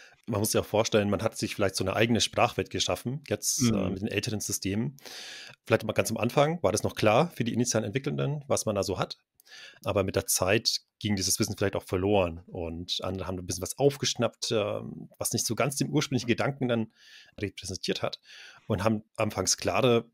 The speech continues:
Speaker 1: Muster eben verwaschen im Endeffekt und, äh, so wird die
Speaker 2: Mhm.
Speaker 1: Codebasis halt sehr unklar. Oder auch schon erlebt, es war gar nicht klar am Anfang, was man überhaupt meinte damit, wie man ein bestimmtes Muster eingeführt hatte, weil man das nie aufgeschrieben hat. Und, äh, wenn man's aufgeschrieben hätte,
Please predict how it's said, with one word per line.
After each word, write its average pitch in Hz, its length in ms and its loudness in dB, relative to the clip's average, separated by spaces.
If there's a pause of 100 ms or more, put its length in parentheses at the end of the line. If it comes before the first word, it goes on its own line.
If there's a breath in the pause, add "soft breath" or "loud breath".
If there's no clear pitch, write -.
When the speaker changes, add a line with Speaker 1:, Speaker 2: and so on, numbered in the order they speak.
(120)
Speaker 1:
Muster 104 640 4
eben 95 240 -4
verwaschen 98 520 -2
im 92 100 -8
Endeffekt 90 420 -4
und, 95 460 -4
äh, 104 180 -6
so 107 160 -2
wird 98 100 4
die 92 60 2
Speaker 2:
Mhm. - 0 -
Speaker 1:
Codebasis 101 540 2
halt 98 120 0
sehr 92 420 0
unklar. 101 500 0 (180)
Oder 147 400 6 (180)
auch - 180 0
schon 139 140 2
erlebt, 135 360 0 (240)
es - 180 2
war 101 120 2
gar 107 80 2
nicht 98 160 -2
klar 131 120 6
am 131 100 2
Anfang, 95 320 0
was 95 140 2
man 98 80 -2
überhaupt 90 240 -4 (160)
meinte 107 320 0
damit, 87 320 -6
wie 101 80 -6
man 90 140 -4
ein 82 100 -12 (100)
bestimmtes - 340 -4
Muster 107 200 2
eingeführt - 640 -4
hatte, 151 280 0 (640 loud breath)
weil 104 120 0
man 101 60 2
das 92 100 -2
nie 120 100 2
aufgeschrieben 101 540 0 (200)
hat. - 320 -4
Und, 104 440 0
äh, 95 160 -2
wenn 101 100 2
man's 110 120 0
aufgeschrieben 101 420 -2
hätte, 156 340 0